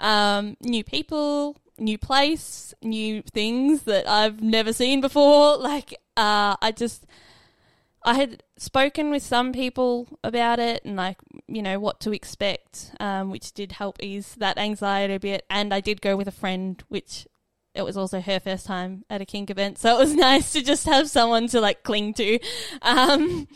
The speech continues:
but I also knew, like, I'd been chatting online to a couple of people and I met them there as well. So, uh, yeah, just having pe-,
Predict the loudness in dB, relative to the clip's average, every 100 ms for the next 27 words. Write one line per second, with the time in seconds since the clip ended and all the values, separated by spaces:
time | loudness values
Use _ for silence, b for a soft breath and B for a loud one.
0 | B B B B B _ 2 4 4 4
1 | 2 0 0 0 2 0 -4 -12 -6 -4
2 | -4 -4 -4 -6 -6 -4 -2 -2 -4 -6
3 | -2 0 0 -4 -8 -6 -4 -4 -6 -8
4 | -6 -6 -8 -12 -8 -6 -6 -8 -6 -4
5 | -6 -8 -6 -6 -4 -4 -4 -6 -4 -4
6 | -4 -6 -6 -4 -6 -10 -16 -18 _ -20
7 | -20 _ -6 -4 -4 -6 -12 _ _ _
8 | -6 0 0 0 -4 0 0 0 -4 -8